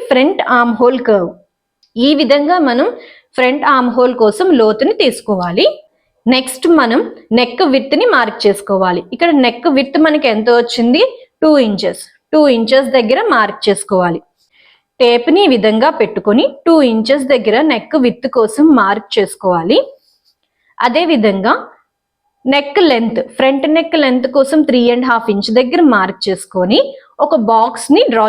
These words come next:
చేసుకోవాలి. ఈ బాక్స్ లోపల మీకు, మీకు నచ్చిన నెక్ షేప్ ని డ్రా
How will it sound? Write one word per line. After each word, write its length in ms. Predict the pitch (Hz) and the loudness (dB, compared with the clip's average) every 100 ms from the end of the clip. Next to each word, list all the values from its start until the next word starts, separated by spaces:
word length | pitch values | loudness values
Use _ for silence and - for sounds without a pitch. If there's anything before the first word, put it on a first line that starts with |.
| 214 | 0
చేసుకోవాలి. 520 | 202 180 - 185 170 170 _ _ - | -2 -2 -6 -4 -6 -8 _ _ -2
ఈ 20 | 320 220 | 0 2
బాక్స్ 340 | 214 240 - - 247 | 2 2 0 0 2
లోపల 400 | 208 247 233 208 311 320 | 2 2 0 0 0 0
మీకు, 200 | 302 285 392 | 0 0 0
మీకు 160 | 403 269 | 2 0
నచ్చిన 300 | 233 220 320 403 269 | 0 -2 -2 0 0
నెక్ 180 | 220 - | -2 -4
షేప్ 240 | 254 220 233 | -2 -2 0
ని 80 | 381 | 0
డ్రా 120 | 269 | 0